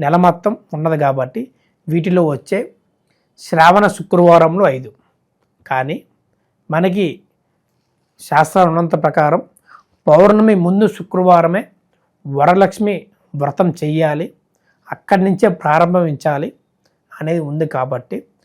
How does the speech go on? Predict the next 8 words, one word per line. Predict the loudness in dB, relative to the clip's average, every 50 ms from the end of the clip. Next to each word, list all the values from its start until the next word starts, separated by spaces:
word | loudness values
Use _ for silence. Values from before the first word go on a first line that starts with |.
| _ _ _ _ _ -4
అప్పుడు | -4 -4 0 2 2 2 2
చేస్తేనే | 4 4 4 4 4 2 0 0 0 0 0 -4 -6 -10 _ _ _ -6
చాలా | -2 0 2 4 4 4
వరకు | 2 2 0 -2 -4 -6 -10 -10 -10 _ _ _ _ _ _ _ _ _ _ _ -6
యోగ్యత | 0 2 4 4 4 4 2 2 2
అనేది | 2 2 2 0 0
ఎక్కువ | 0 0 0 0
లభిస్తుంది. | 0 0 -2 -4 -6 -8 -10 -14 -20 -20 -20 -20